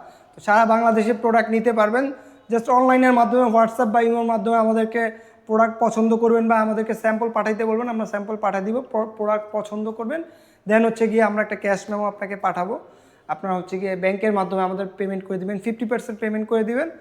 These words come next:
আমরা প্রোডাক্ট পাঠিয়ে দিব আপনার বাড়িতে। ঠিকঠাক মতো প্রোডাক্ট পণ্য আপনার বুঝে পেয়ে বাকি ফিফটি পার্সেন্ট পেমেন্ট করে দিতে পারবেন। এইভাবে প্রোডাক্ট আমরা ডেলিভারি করে থাকি।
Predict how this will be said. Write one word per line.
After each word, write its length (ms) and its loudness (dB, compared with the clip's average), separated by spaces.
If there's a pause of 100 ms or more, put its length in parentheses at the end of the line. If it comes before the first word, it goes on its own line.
(300)
আমরা 160 -6
প্রোডাক্ট 420 0
পাঠিয়ে 220 0
দিব 160 -2
আপনার 260 0
বাড়িতে। 440 -2 (360)
ঠিকঠাক 380 -2
মতো 180 -4
প্রোডাক্ট 420 -2
পণ্য 220 -2
আপনার 280 -2
বুঝে 300 -2
পেয়ে 220 0
বাকি 280 -2
ফিফটি 260 -8
পার্সেন্ট 340 -8
পেমেন্ট 240 -6
করে 160 -4
দিতে 180 -8
পারবেন। 260 -2
এইভাবে 260 -2
প্রোডাক্ট 360 -2
আমরা 160 -4
ডেলিভারি 400 -4
করে 200 -8
থাকি। 300 -18